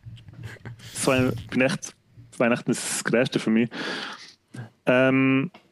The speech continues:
aber, ähm, und wann, okay, ähm, weil du sagst, Marco, es könnte ein anderes Wochenende sein.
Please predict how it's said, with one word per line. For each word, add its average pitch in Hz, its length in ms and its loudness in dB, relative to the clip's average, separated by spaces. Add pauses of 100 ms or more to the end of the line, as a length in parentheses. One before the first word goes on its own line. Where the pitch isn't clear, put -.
(920)
aber, 131 480 4
ähm, 127 380 2 (1200)
und 139 200 2
wann, 165 260 4 (760)
okay, 151 380 2 (100)
ähm, 143 600 4
weil 147 100 4
du 135 80 4
sagst, - 280 0
Marco, 147 220 4
es 135 160 4
könnte 147 240 2
ein 135 60 2
anderes 143 180 2
Wochenende 156 340 2
sein. 165 280 2